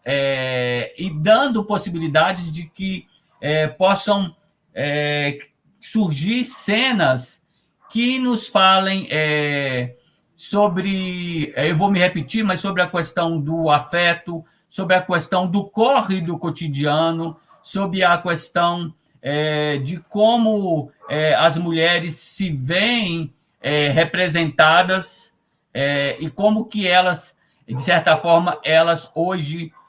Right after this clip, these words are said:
é, têm completa, é, completa convicção e completa, é,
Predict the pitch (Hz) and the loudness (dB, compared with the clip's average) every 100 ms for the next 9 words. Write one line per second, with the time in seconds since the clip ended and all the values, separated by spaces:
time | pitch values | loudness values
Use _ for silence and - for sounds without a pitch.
0 | _ - 139 147 147 143 143 139 139 135 | _ -2 0 2 2 0 2 0 0 0
1 | 127 123 - _ _ _ - 208 214 233 | -2 -4 -10 _ _ _ 0 4 6 4
2 | 240 226 202 175 170 143 175 165 - 185 | 0 0 0 -2 -4 -4 -4 -4 -4 2
3 | 185 208 208 - 202 196 180 - 143 147 | 6 6 4 0 2 4 2 0 -2 0
4 | 147 143 139 131 123 117 110 123 _ _ | -2 -2 -2 -2 -2 -2 -6 -8 _ _
5 | - - _ _ _ _ _ _ 143 147 | -20 -20 _ _ _ _ _ _ -4 -4
6 | 175 185 190 196 - 208 170 196 - - | 4 4 4 0 2 2 2 -2 -6 -16
7 | - - 190 208 220 - 190 - 185 156 | -8 2 6 6 4 -4 -10 -6 -6 -6
8 | - 175 180 185 - 185 180 175 160 147 | -6 -2 0 -2 0 4 4 4 2 0
9 | 151 147 147 143 139 135 123 123 | -2 -2 -2 -2 -4 -4 -6 -8